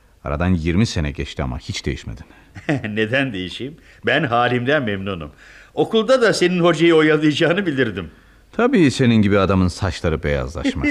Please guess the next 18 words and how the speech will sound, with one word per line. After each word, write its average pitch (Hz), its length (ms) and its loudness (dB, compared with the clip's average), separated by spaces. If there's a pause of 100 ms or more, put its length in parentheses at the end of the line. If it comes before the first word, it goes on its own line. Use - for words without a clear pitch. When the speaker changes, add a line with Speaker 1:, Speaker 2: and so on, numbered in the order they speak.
(100)
Speaker 2:
<laughs> 220 140 -10
Kıskanıyorsun 139 720 -2
değil 151 160 -2
mi? 185 60 -2
Speaker 1:
Hem 95 220 0
de 92 120 2
nasıl. 90 420 -2
<laughs> - 1900 -14
On 82 180 0
birde 90 260 2
ihale 80 280 0
var. 69 240 -8 (180)
Speaker 2:
Aa, 98 340 0
hiç 107 200 -6
bana 95 200 -4
bakma 92 280 -8
Erkin, 85 420 -10
dökülüyorum. 87 640 -6